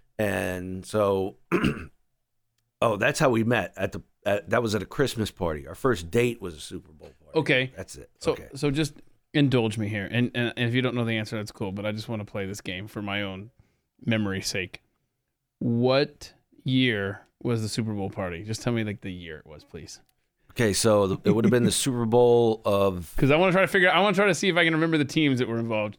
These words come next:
Speaker 1: It would have been the Super Bowl in eighty-nine.
Speaker 2: Oh, eighty-nine. Oh, that's gonna be the Giants?
Speaker 1: Nope.
Speaker 2: Okay, it's gonna
Speaker 1: Um,
Speaker 2: be the, hold on, I gotta think here. I, I,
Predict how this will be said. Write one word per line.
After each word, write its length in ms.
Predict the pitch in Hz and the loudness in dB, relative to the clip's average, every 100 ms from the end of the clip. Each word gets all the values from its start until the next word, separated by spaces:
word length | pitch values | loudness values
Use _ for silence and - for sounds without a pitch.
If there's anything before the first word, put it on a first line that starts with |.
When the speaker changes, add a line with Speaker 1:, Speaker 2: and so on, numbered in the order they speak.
| _ | _
Speaker 1:
It 40 | 107 | 0
would 120 | 117 | 2
have 60 | 120 | 4
been 120 | 120 | 4
the 80 | 117 | 2
Super 300 | - 123 123 | 0 0 2
Bowl 320 | 127 127 117 | 4 6 4
in 100 | 104 | 2
eighty-nine. 760 | 104 110 110 101 92 78 73 - _ _ _ _ | 2 2 2 0 -2 -4 -12 -18 _ _ _ _
Speaker 2:
Oh, 300 | 98 92 85 - | -8 -8 -8 -6
eighty-nine. 840 | 104 101 98 104 104 101 98 - | -4 -4 -6 -4 -4 -6 -10 -6
Oh, 140 | 110 | -2
that's 160 | 110 - | -2 0
gonna 140 | 139 | 0
be 140 | 117 120 | 2 0
the 100 | 107 | -2
Giants? 800 | 110 123 127 147 160 - - - - | 0 2 4 2 0 -2 -10 -12 -4
Speaker 1:
Nope. 220 | 90 113 _ _ 131 | -2 -2 _ _ 0
Speaker 2:
Okay, 400 | 127 127 117 120 | 0 2 0 0
it's 140 | - | 0
gonna 180 | 143 95 | 2 2
Speaker 1:
Um, 80 | - | 2
Speaker 2:
be 220 | 127 127 | 2 2
the, 180 | 120 113 | 2 0
hold 180 | 139 156 | 2 2
on, 200 | 98 107 | 0 -4
I 100 | 127 | -2
gotta 200 | 107 - | -4 -8
think 220 | 95 90 | -12 -10
here. 140 | 87 - | -8 -4
I, 40 | 120 131 123 | -2 -2 -4
I, 100 | 127 | -6